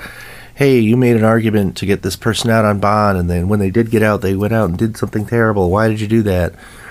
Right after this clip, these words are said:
Well, it's, it's all in the context of an adversarial system. And, you know,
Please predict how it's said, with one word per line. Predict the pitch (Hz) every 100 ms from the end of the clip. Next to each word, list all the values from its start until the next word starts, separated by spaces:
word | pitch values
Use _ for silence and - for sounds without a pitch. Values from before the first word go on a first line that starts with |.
| - - - - - - -
Well, | 180 -
it's, | 160 - -
it's | - - -
all | 147 185 196
in |
the | 147
context | - 113 104 110 - -
of | 123
an | 113
adversarial | 92 95 104 - 110 107
system. | 107 165 - 80 82
And, | 101 104 - - - - - - - - - - - - - -
you | 143
know, | 120 117 - -